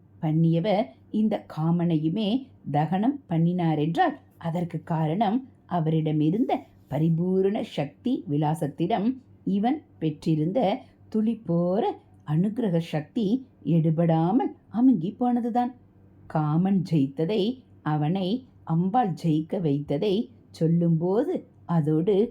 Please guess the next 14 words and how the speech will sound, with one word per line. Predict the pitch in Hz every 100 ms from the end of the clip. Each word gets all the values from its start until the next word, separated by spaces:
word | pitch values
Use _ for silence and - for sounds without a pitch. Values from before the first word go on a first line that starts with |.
| - -
விட்டுவிடக்கூடாது. | 214 220 254 170 220 254 247 247 233 262 - - - - -
அவனை | 160 156 175 190 233 262 -
நாம் | 202 214 170
ஜெயித்தாக | 202 233 - 165 190
வேண்டும். | 247 240 254 254 - - - - - - - - - - - - - - - -
காம | 160 151 170 190 240 185
ஜெயம் | 156 160 202 185 254 - -
பண்ணியாக | 233 247 262 226 160
வேண்டும். | 233 240 233 254 - - - - -
ஈஸ்வரன் | 147 160 - 165 160
விஷயத்தில் | 143 156 147 151 233 208 247 - _
அதற்கும் | 143 147 160 147 196 220 - - -
அம்பாளே | 143 160 156 170 165 392 370 - -
உள்ளே | 160 160 185